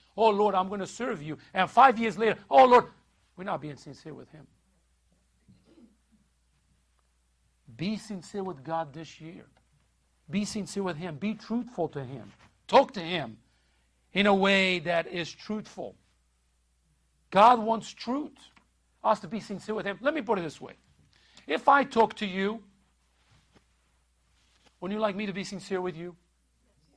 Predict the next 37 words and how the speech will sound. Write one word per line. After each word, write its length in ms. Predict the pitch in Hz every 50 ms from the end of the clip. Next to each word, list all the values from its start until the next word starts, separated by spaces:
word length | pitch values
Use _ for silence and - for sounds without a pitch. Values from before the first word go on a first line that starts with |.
| _ _ _ _ _ _ _ _ _ _ _ _ _ _ _ _ _ _ _ _ _ _ _ _ _ _ _ _ _ _ _ _ _ _ _ _ _ _ _
Wouldn't 240 | 175 208 277 302 320
you 80 | 277 233
be 140 | 226 262
offended 520 | 233 180 - - - 208 202 214 220 240 233
and 220 | 226 202 180 160
hurt 180 | 165 208 240 214
if 160 | 214 - -
I 120 | 190 185
were 100 | 185 190
not 180 | 185 185 180 170
sincere 360 | - 190 165 - - 185 175
with 160 | 180 175 151
you? 220 | 147 160 165 170 170 _ _ _ _ _ _ _ _ _ _ _ _ _ _ _ _ _
Of 160 | - 311 214
course 300 | - 285 330 349 285 -
you 120 | 269 233 196
would. 140 | 175 170 180
You 80 | 220
would 120 | 240 240 -
say, 160 | - 226 208
like, 180 | 208 214 196 190 - _ _
"How 160 | _ - 262
dare 260 | 254 214 262 311 339 320
you? 280 | 277 185 151 120 101 - _ _ _ _ _ _ _ _ _ _ _
That's 220 | - 294 294 196
disrespectful." 880 | 220 233 - - 240 214 - - - 285 311 294 - - - - 110 - _ _ _ _ _ _ _ _ _
But 120 | - 277
anyway, 140 | 330 302 262
you, 100 | 254 262
wouldn't 180 | 262 302 320 359
you 60 | 311
say 200 | - - 294 311
that? 280 | 294 311 311 311 320 - - _ _ _ _ _ _ _ _ _ _ _ -
I 60 | 240
mean, 160 | 269 240 156 -
I 140 | 170 240
would. 340 | 302 294 220 196 208 240 -